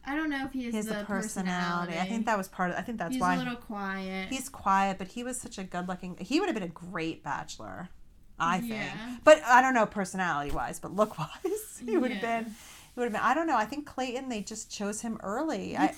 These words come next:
Speaker 1: chose him so early. He was chosen before that season even finished.
Speaker 2: That was the craziest
Speaker 1: Before
Speaker 2: thing.
Speaker 1: it even aired.
Speaker 2: And honestly, he wasn't
Speaker 1: He wasn't cute.
Speaker 2: He wasn't cute. And he got less cute
Speaker 1: Cute.
Speaker 2: as
Speaker 1: Yeah,
Speaker 2: it
Speaker 1: he
Speaker 2: went
Speaker 1: got
Speaker 2: on.
Speaker 1: less cute.
Speaker 2: Because I was like, "Oh my God, he is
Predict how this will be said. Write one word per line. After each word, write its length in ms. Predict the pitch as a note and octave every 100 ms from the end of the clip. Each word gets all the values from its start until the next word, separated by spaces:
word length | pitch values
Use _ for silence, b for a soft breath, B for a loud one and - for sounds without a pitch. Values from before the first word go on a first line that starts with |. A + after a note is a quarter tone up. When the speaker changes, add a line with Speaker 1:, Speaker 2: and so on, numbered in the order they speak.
| -
Speaker 1:
chose 220 | F4+ F#4
him 100 | F#4+
so 240 | - E4+ D4
early. 240 | F4+ G4
He 120 | D#4+
was 160 | D#4+ -
chosen 440 | D4+ D4+ D#4+ D#4
before 440 | B3+ - C#4 C#4 C4+
that 280 | B3 A#3 - b b b b
season 320 | - D4+ C#4+
even 220 | C#4+ B3+ A3+
finished. 480 | G4 E4+ F#3+ G#3+
Speaker 2:
That 160 | A#3+ A#3
was 140 | A3+
the 80 | G#3
craziest 640 | F#3+ - F#3 F3+ E3+ E3 D4+
Speaker 1:
Before 140 | D#4
Speaker 2:
thing. 160 | F#4 F4+
Speaker 1:
it 40 |
even 180 | D#4+ C4
aired. 520 | A#3+ B4+ G#4+ E3 G#3
Speaker 2:
And 100 | B3+
honestly, 500 | C4+ D4+ D4+ - B3+ G#3+
he 160 | -
wasn't 480 | A3+ B3+ D4 D4+ G#3+ - -
Speaker 1:
He 160 | D4+ E4
wasn't 240 | F#4 A4 -
cute. 160 | - F4+
Speaker 2:
He 60 | A#3
wasn't 300 | C#4 C4+ B3+
cute. 280 | C#4 A#3+ - B B
And 80 | A3+
he 60 |
got 200 | B3+ A#3
less 260 | A3 A#3 B3+
cute 220 | - G#3
Speaker 1:
Cute. 360 | D#4+ C#4 G#3+ - -
Speaker 2:
as 120 | G#3+
Speaker 1:
Yeah, 100 | D#4+
Speaker 2:
it 20 |
Speaker 1:
he 60 | D#4+
Speaker 2:
went 160 | D4 C#4+
Speaker 1:
got 160 | G3
Speaker 2:
on. 40 | F#3
Speaker 1:
less 280 | C#4 D4+ -
cute. 200 | - C#4
Speaker 2:
Because 200 | C4+ A#3
I 160 | A3
was 120 | A3+
like, 260 | G#3+ F3+ E3 -
"Oh 140 | F#3+
my 160 | F3+ D3+
God, 240 | D#3+ D#3 E3+
he 180 | F#3
is 400 | E3 B2+ - -